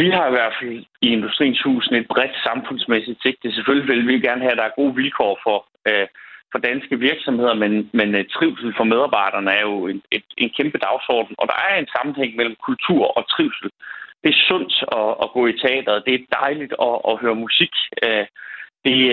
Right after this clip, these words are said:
er, det er fantastisk at være med i en, i en, øh, i en frivillig forening og, og, øh, og træne unge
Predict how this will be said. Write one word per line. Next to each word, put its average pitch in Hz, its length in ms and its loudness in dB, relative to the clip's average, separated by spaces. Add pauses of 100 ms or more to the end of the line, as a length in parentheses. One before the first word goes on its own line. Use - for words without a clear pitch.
er, 107 260 2
det 127 80 0
er 123 140 -2
fantastisk 135 540 -4
at 117 60 0
være 113 180 2
med 131 120 2
i - 20 2
en, 113 300 -2
i 120 80 2
en, 113 300 2
øh, 104 260 2
i - 100 0
en 104 120 -4
frivillig 139 340 2
forening 131 460 4
og, 101 100 0 (160)
og, 104 160 4 (120)
øh, 98 380 2
og 101 320 0
træne 127 420 0
unge 131 380 2